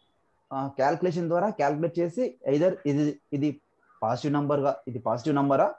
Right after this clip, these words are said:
లేకపోతే, I mean, ఆ, ఆడ్ నంబరా ఈవెన్ నంబరా, ఓకేనా? ఆడ్ నంబరా even number అనేది చూసుకోవాలి. At the same time అది plus నం-, ఆ, plus value minus value check చేసుకోవాలి.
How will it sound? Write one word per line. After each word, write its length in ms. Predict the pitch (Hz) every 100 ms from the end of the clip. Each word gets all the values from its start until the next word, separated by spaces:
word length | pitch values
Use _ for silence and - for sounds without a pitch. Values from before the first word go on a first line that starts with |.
| - _ _ 160
లేకపోతే, 480 | 147 185 240 - - _ _ _ _ _ _ _ 135
I 40 |
mean, 140 | 127 101 _ -
ఆ, 280 | 120 113 104 -
ఆడ్ 160 | 127 156
నంబరా 280 | 165 170 220
ఈవెన్ 300 | 160 143 127
నంబరా, 260 | 110 90 - _ _ _ _ _ _ _ _ _ _ -
ఓకేనా? 280 | 127 143 139 - _ _ 123
ఆడ్ 160 | 151
నంబరా 320 | 156 156 202
even 280 | 220 156 156
number 220 | 147 143
అనేది 260 | 143 156 381 - _ _ _ _ _ _ -
చూసుకోవాలి. 560 | 190 - 160 160 403 427 _ _ _ _ _ -
At 60 |
the 160 | 170 180
same 200 | 196 202
time 140 | 254 381 -
అది 400 | 156 160 156 160
plus 340 | - 143 -
నం-, 340 | 170 165 - 123
ఆ, 300 | 123 120 117 139
plus 200 | 139 165
value 260 | 165 190
minus 320 | 247 160 156
value 180 | 151 165 165
check 140 | 117
చేసుకోవాలి. 380 | 110 - 95 92